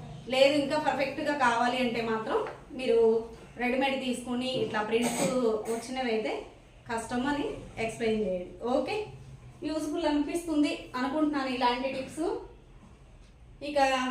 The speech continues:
ఇవి యూజ్ అయినాయి, బాగున్నాయి అనుకుంటే తప్పకుండా లైక్ చేయండి. ఇదండి ఇవాల్టి వీడియో.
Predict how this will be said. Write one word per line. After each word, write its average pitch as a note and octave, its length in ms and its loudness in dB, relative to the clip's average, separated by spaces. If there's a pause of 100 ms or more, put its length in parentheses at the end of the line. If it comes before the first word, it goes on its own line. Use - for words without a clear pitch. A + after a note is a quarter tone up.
(440)
ఇవి B3+ 220 -2 (200)
యూజ్ D4 220 4
అయినాయి, C#4+ 440 4
బాగున్నాయి C4+ 640 0
అనుకుంటే B3+ 540 -4 (420)
తప్పకుండా A3+ 440 -4 (140)
లైక్ A#3 380 2
చేయండి. G#3+ 320 0 (460)
ఇదండి A#3+ 280 0
ఇవాల్టి A#3 340 0
వీడియో. A3+ 480 0